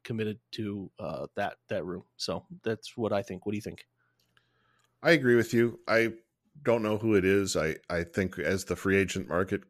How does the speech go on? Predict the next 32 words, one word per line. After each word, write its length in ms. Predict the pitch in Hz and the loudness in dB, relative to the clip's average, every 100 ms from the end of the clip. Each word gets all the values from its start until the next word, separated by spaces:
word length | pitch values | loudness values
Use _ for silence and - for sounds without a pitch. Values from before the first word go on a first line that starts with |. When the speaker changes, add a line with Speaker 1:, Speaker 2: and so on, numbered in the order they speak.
| - | -12
Speaker 2:
comes 300 | - 95 95 | -4 -2 -2
into 180 | 98 87 | -2 -4
clearer 480 | - - 101 95 87 | -6 0 2 4 2
focus, 480 | - 92 - 95 | 4 2 4 -2
there's 220 | - 82 82 | 0 -2 -2
gonna 160 | 92 | -2
be 100 | 87 | -2
some 180 | - 85 | -2 -2
names. 320 | 87 90 87 | 0 0 0
I 100 | 92 | -2
threw 220 | 90 101 | 2 4
out 200 | 98 95 | 6 4
Austin 380 | 82 92 - 80 | 4 2 0 -4
Eckler, 420 | 80 90 101 98 - _ _ _ _ _ _ _ - | -4 0 2 2 0 _ _ _ _ _ _ _ -2
uh, 360 | 92 87 82 82 | 4 6 6 4
a 40 | 87 | 0
few 180 | - 92 | -2 0
weeks 240 | 92 - | 0 0
ago 220 | 95 90 | 2 2
just 240 | 87 90 90 | 2 -2 -2
as 140 | 85 | 0
somebody 280 | 90 87 85 | 0 2 2
that 180 | 78 80 - | 0 -2 -4
is 200 | 98 95 | -4 0
a, 80 | 92 - | -2 -2
is 180 | 95 | -2
an 100 | 98 | 0
upcoming 340 | 92 - 98 95 | 0 2 0 0
free 200 | 95 92 | 2 4
agent 320 | 92 90 98 - | 4 2 -4 -4
and 260 | 87 85 | -4 -4
Speaker 1:
Yeah. 120 | - | -4